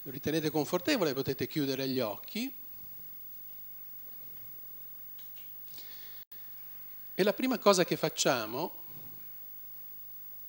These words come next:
è di notare cosa ci comunica il corpo in questo momento.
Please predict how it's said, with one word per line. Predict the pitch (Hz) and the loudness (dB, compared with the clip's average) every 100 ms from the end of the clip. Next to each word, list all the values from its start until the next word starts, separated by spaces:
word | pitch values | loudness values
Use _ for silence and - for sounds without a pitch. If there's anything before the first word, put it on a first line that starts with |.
| - - - - - - - - | -10 -10 -10 -10 -10 -10 -10 0
è | - | 4
di | 180 | 4
notare | 214 233 123 104 107 143 | 4 4 4 2 0 -2
cosa | - 170 | 0 0
ci | - | 2
comunica | - 170 127 131 131 | 4 4 2 2 2
il | 123 | 0
corpo | - 92 92 - 131 | 0 0 0 -4 -2
in | 160 | -2
questo | 156 147 143 | -2 -2 -2
momento. | 127 117 - - - 123 - | -2 -4 -6 -10 -8 -8 -8